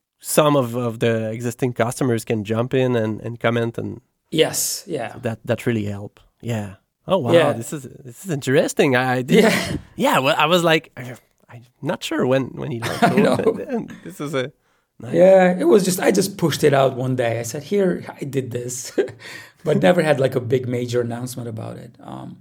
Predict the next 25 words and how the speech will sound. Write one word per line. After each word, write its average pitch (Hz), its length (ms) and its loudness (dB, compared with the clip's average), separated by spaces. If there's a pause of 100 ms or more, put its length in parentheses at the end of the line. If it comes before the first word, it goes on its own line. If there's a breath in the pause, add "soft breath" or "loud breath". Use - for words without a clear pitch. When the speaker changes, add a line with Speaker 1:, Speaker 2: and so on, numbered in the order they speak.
(120)
Speaker 2:
and 220 160 4
I 240 40 6
just - 180 -2
wanna 165 180 2
keep 143 260 -6
it 139 100 0
low 135 220 2
key. 135 280 -6
Like, 135 260 -6
if 175 120 -6
it 151 120 0
doesn't 147 340 4
work, 139 260 4
then 135 160 -4
I 131 80 -6
can 127 320 -6 (580 loud breath)
quickly 185 380 4
hide 156 320 4
it 156 280 6
so 151 240 6
everybody 147 320 4
forgets 143 460 2
it 143 120 0
<laughs> - 120 -2
quickly. - 580 0